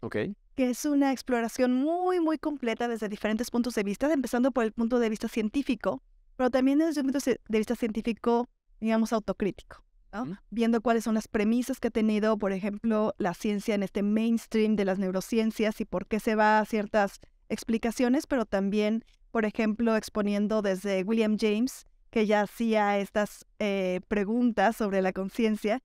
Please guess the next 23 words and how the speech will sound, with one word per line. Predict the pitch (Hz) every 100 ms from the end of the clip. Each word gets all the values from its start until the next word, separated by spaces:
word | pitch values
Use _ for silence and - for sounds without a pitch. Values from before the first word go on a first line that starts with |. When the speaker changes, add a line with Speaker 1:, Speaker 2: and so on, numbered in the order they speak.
| _ _
Speaker 2:
y | - 247
que | 220
tiene | 240 233 262
también | 247 220 214 226
todo | 226 220 233
un | 233 233 233 226
desarrollo | 233 - - 247 247 190 180 233 _ _
sobre | - 220 220
las | 226
diferentes | 226 226 233 269
alternativas | 240 226 214 202 - 302 240 - - - - _
que | 233
podrían | 214 226 226 220
ser | 220 214
compatibles | 202 196 202 302 285 233
tanto | - 220 254 240
con | - 196
lo | 180
que | 180
sabemos | 165 226 330 277
hoy | 240
de | 220
neurociencia | 196 185 - 214 190 202 220